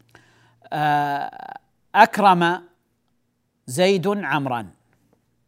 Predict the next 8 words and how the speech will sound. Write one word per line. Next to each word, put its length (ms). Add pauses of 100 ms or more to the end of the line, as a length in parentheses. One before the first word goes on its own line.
(1500)
أكرم 360
هنا 240
فعل 380 (340)
وزيد 540
فاعل 580 (360)
وعمرا 760 (200)
مفعول 520
به، 300